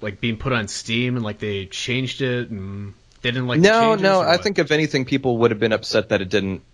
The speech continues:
Speaker 2: show up on Steam a lot earlier.
Speaker 1: Hmm, okay.
Speaker 2: Um, Quake Live has kinda had a, a, a weird history. It was never really meant to be this thing that it, it is and this thing that a lot of people expected it to be.
Speaker 1: Right.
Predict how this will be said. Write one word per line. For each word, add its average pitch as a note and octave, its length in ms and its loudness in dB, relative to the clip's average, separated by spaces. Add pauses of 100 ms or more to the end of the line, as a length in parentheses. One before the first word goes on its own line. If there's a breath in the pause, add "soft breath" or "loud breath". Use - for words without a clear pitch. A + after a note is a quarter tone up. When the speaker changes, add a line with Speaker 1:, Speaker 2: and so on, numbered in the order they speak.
(120)
Speaker 2:
show G#2 200 2
up G2 100 0
on F#2 100 0
Steam F#2+ 280 -2
a F2+ 60 2
lot F2 240 0
earlier. F2 440 -2 (260)
Speaker 1:
Hmm, F2+ 220 -8 (120)
okay. A#2+ 180 -8
Speaker 2:
Um, F2 460 -2 (140)
Quake D#3 180 4
Live C#3+ 160 4
has G#2 160 -2
kinda A2 220 0
had G2+ 260 2
a, F2+ 300 -2
a, F2 240 0
a F2+ 80 0
weird G2+ 520 2
history. F2 500 -4
It - 60 0
was F#2+ 160 0
never A#2+ 160 4
really G#2+ 220 2
meant F2 300 -2
to F#2 60 -10
be E2+ 420 0 (220)
this F2+ 260 0
thing F#2 280 0
that F2 160 2
it, - 160 -8
it F2+ 140 0
is F2 220 2
and F2 240 -2
this F2+ 160 0
thing F2+ 220 2
that F2 100 2
a - 20 2
lot F2 160 4
of F2 80 -2
people F2+ 240 -2
expected F2 440 -2
it F#2 100 -4
to E2+ 80 -10
be. F2 280 -4
Speaker 1:
Right. F2 280 -10